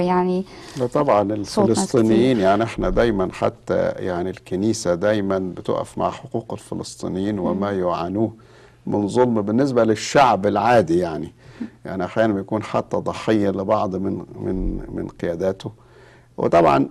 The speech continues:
Speaker 2: الظلم موجود في أماكن كتيرة، ويعني زي ما بقول المسؤولين، كل مسؤول بيتحرك بمصالحه. يعني ما-، كل مثلًا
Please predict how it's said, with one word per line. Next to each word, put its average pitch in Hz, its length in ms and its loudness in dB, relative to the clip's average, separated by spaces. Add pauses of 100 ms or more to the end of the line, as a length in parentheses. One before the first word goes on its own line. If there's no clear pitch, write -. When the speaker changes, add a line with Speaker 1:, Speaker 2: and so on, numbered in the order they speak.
Speaker 2:
الظلم 120 540 2
موجود 113 340 0
في - 200 -8 (180)
أماكن 101 380 -4
كتيرة، 98 500 -2
ويعني 120 1500 -2 (880)
زي 101 320 2
ما 127 100 4
بقول 113 400 2
المسؤولين، 104 1160 0 (220)
كل 113 480 0
مسؤول 107 560 -4
بيتحرك 110 600 -2
بمصالحه. 107 800 0 (720)
يعني 98 480 -2
ما-، 50 1900 -6
كل 107 380 -2
مثلًا 95 580 -6